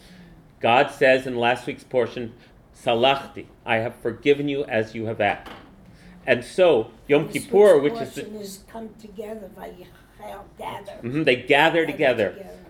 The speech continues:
Speaker 1: and gain forgiveness. And those forty days, just like Lent,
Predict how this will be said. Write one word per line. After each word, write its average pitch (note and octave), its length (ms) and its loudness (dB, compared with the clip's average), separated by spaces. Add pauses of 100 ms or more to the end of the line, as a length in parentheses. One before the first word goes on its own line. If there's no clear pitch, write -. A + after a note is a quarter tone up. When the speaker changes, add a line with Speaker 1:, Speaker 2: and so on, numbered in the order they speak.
(120)
Speaker 1:
and B2+ 240 0
gain D3+ 280 2
forgiveness. C3 500 0 (200)
And C#3+ 180 0
those G3 280 4
forty F3+ 380 0
days, C3+ 400 2
just D3+ 240 -8
like F3+ 180 -2
Lent, C#3+ 480 -2